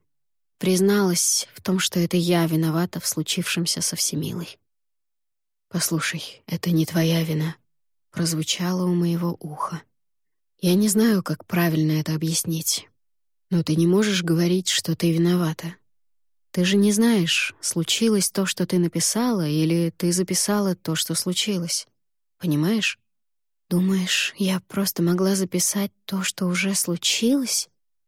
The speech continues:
Медленно проговорила я в его плечо. «Я не знаю, но так может быть. Все предания кем-то однажды были записаны». Почему-то подобная мысль даже не приходила мне в голову.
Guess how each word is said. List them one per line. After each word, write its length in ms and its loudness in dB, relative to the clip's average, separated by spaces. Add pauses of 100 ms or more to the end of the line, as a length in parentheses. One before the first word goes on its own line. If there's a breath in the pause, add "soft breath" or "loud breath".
(100)
Медленно 560 2
проговорила 640 0
я 240 2
в 40 -6
его 260 -2
плечо. 460 -6 (800)
«Я 140 4
не 140 4
знаю, 480 2 (160)
но 180 0
так 240 -2
может 340 2
быть. 340 -4 (640)
Все 320 -2
предания 640 0
кем-то 440 -2
однажды 420 2
были 180 2
записаны». 560 -2 (1120)
Почему-то 560 -2
подобная 520 2
мысль 360 0
даже 260 0
не 140 2
приходила 480 2
мне 180 2
в 80 -2
голову. 440 -4